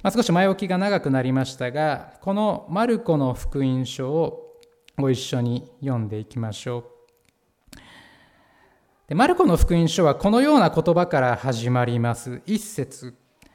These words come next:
神の子、イエス・キリストの福音の始め。著者であるマルコは、福音を伝えるために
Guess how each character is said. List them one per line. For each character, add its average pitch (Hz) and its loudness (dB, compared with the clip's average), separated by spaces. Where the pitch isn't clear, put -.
神 262 6
の 151 2
子、 - -6
イ 180 -2
エ 254 4
ス・ 196 -4
キ 151 -6
リ 156 -2
ス - -14
ト 151 -2
の 139 0
福 - -4
音 180 0
の 160 0
始 131 -4
め。 139 -4
著 240 0
者 226 2
で 185 4
あ 180 6
る 165 4
マ 190 4
ル 170 2
コ 165 2
は、 175 2
福 - 12
音 262 4
を 233 0
伝 214 -6
え 208 -4
る 208 -6
た 202 -6
め 202 -4
に 202 -4